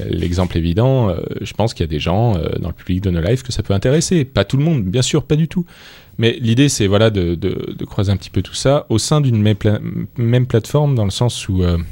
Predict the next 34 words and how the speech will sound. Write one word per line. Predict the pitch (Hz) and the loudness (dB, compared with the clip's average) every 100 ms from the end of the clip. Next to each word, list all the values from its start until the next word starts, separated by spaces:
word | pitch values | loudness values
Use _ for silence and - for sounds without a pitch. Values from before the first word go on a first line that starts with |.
| - - - - _ _ - - - - - | -14 -20 -20 -20 _ _ -20 -18 -18 -16 -4
eh | |
ben, | 92 87 82 | 0 0 0
il | - | 0
y | 87 | 0
a, | 82 | 0
il | - | -2
y | |
a, | - - - - - - - - | -4 -4 -6 -6 -6 -6 -8 -8
euh, | - - - - - - - - - - - - - | -8 -8 -8 -8 -10 -10 -12 -10 -12 -12 -14 -14 -6
bien | 90 | -4
sûr, | - 104 95 85 | -2 2 2 2
euh, | 76 - 98 - - | -2 -4 -4 -4 -4
aujourd'hui, | - 92 90 | -2 0 2
on | 98 | 0
a | 80 | -2
plein | - 101 | -2 0
d'abonnements | 95 101 101 98 87 | 2 2 2 2 0
à | |
plein | - 92 | -2 -2
de, | 92 92 85 85 | -2 -2 -2 -4
de | 90 92 - | -4 -4 -4
trucs | - 92 - | -4 -4 0
web | 92 | -2
différents, | 87 - 85 101 120 | -2 -4 -2 2 4
des | 110 | 2
magazines, | 82 80 80 92 104 107 | 0 -4 0 2 2 2
des | 90 | -2
services. | - 82 90 107 - - - - - - | -4 -2 2 2 0 -8 -16 -20 -16 -6
Voilà, | 85 78 | -4 -2
c'est | - - | -4 -6
compliqué | - 131 127 107 117 | -2 0 0 2 0
de | |
tout | - 98 | 0 -4
gérer. | 90 82 92 127 139 | -2 0 2 4 2